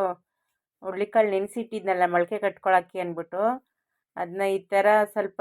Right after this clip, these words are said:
ದಪ್ಪ ಇರೋ ಬಟ್ಟೆಲಿ ಹಾಕಿ ಇಟ್ಟಿದ್ದೀನಿ. ಈ ಥರ ಮಂದಕ್ಕಿರೋ ಬಟ್ಟೆಲಿ, ಆ, ಟೈಟಾಗಿ ಕಟ್ಟಿಟ್ಬಿಟ್ರೆ ಬೇಗ ಮೊಳಕೆ ಬರುತ್ತೆ.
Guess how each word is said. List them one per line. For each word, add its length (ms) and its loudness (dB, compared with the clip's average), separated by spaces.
ದಪ್ಪ 260 -2
ಇರೋ 280 2
ಬಟ್ಟೆಲಿ 600 -2
ಹಾಕಿ 380 2
ಇಟ್ಟಿದ್ದೀನಿ. 580 -10
ಈ 80 -12
ಥರ 120 0
ಮಂದಕ್ಕಿರೋ 480 2
ಬಟ್ಟೆಲಿ, 520 0
ಆ, 120 2
ಟೈಟಾಗಿ 480 -2
ಕಟ್ಟಿಟ್ಬಿಟ್ರೆ 840 -4
ಬೇಗ 320 -2
ಮೊಳಕೆ 420 0
ಬರುತ್ತೆ. 380 0